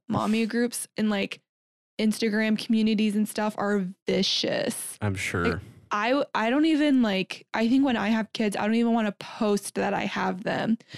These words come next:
Speaker 1: I
Speaker 2: No.
Speaker 1: want someone to come to my house and be like, "When did you have this baby?" And I'd be
Speaker 2: Yeah.
Speaker 1: like, "Three years ago. Here is
Speaker 2: <laughs>
Speaker 1: your, here's your grandkid."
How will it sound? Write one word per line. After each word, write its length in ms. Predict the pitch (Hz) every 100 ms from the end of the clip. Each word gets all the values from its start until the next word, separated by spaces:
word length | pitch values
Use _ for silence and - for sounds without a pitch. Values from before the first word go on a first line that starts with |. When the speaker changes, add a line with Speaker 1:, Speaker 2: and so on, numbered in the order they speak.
| -
Speaker 1:
I 40 | 175
Speaker 2:
No. 120 | 202
Speaker 1:
want 140 | 262 -
someone 220 | 269 254
to 60 | 226
come 260 | - 220
to 80 | 226
my 160 | 254 262
house 520 | 254 220 208 240 - - _ _ -
and 100 | 220
be 100 | 233
like, 200 | 226 208
"When 340 | 202 214 220
did 220 | 226 233
you 100 | 202
have 240 | 214 208 190
this 160 | 190 -
baby?" 440 | - 190 180 -
And 80 | 202
I'd 100 | -
be 80 | 196
Speaker 2:
Yeah. 60 |
Speaker 1:
like, 100 | 202
"Three 260 | - 214 208
years 280 | 202 196 -
ago. 320 | 196 196 170
Here 300 | 202 214 202
is 200 | 196 190
Speaker 2:
<laughs> 0 |
Speaker 1:
your, 320 | 208 208 196
here's 240 | - 208 202
your 120 | 202
grandkid." 800 | 196 196 190 202 - - 131